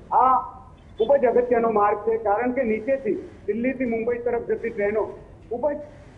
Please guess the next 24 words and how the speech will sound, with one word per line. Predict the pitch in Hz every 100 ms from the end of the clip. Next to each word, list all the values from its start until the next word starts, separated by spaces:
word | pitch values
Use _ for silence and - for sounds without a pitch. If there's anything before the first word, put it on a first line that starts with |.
| 302
મોટા | - 254
પ્રમાણમાં | 254 240 233 233 226
આવન | 208 233
જાવન | 214 214 214
કરે | 196 180 160
છે | -
અને | - - - 196
આ | 254 240 247 226
એની, | 254 277 269 - - - -
અ, | 185 -
નવો | 165 214 269
માર્ગ | 240 240 -
જે | 208 196 147 - - -
ઉપર | 175 240 247
બન્યો | 208 240 254
છે | 190 143 - - 208
એ |
છેક | 220 240 247 180
સુરાવરથી | 202 247 254 247 254
કરીને | 240 240 247
ગોધરા | 247 202 202 233
શહેરને | - 214 214
જોડે | 190 196 208
છે | 170